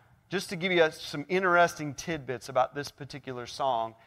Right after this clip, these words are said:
this was not, All You Need Is Love was not released on an album originally. It was written as a single, uh, in nineteen sixty-seven. There was,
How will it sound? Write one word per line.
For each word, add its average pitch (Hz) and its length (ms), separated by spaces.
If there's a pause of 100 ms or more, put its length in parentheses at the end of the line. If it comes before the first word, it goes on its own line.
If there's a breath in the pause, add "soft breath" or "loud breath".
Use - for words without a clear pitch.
(180 soft breath)
this 165 340
was 165 220
not, 160 300
All 185 140
You 214 140
Need 202 200
Is 151 120
Love 143 560
was 139 240
not 165 420
released 160 560
on 147 200
an 139 240
album 123 560
originally. 123 600
It 123 60
was 113 160
written 165 500
as 131 480
a 135 120
single, 139 920 (1000)
uh, 127 300
in 131 120
nineteen 175 440
sixty-seven. 151 840 (480 loud breath)
There 185 240
was, 185 340